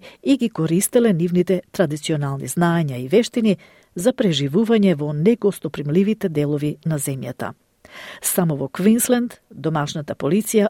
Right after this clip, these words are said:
однела десетици илјади животи.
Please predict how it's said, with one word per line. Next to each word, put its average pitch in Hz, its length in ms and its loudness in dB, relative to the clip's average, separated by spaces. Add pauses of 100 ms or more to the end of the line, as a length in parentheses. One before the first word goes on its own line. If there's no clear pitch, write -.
однела 170 480 0 (180)
десетици 180 800 -4
илјади 151 400 -2
животи. 139 520 -6